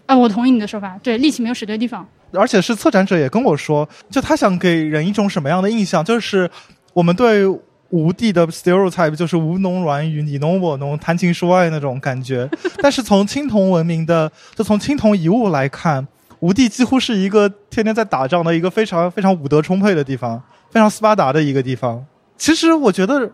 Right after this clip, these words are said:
Speaker 2: 如果你能把这个印象传递给大家就够了，这个展厅就，我就能打超过满分的表现。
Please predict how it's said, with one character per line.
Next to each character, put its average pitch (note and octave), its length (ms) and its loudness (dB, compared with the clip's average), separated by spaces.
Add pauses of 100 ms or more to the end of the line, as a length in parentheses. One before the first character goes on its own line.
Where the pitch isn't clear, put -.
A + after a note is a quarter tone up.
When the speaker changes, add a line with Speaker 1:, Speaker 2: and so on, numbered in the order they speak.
(220)
Speaker 2:
如 G#3+ 180 2
果 F4 100 2
你 A3+ 100 2
能 F#3 120 2
把 E3 160 -2
这 G#3 100 -4
个 D#4+ 80 0
印 D#4+ 140 -2
象 A3+ 160 -2
传 E3+ 220 -6
递 C4+ 100 -2
给 D#3+ 160 -4
大 F3+ 100 0
家 F3 140 2
就 F#3 200 -4
够 D#4+ 220 2
了， D3 140 2
这 C#3+ 100 -6
个 A#3+ 80 2
展 E3 220 -2
厅 D#3 180 -2
就， A#3 160 -2
我 F3+ 120 0
就 A3+ 140 0
能 D3 300 -2
打 C3 180 2
超 - 220 0
过 F#3+ 140 2
满 C3 160 0
分 C3+ 160 -4
的 C#3 80 -4
表 B2+ 180 -6
现。 B2 160 -12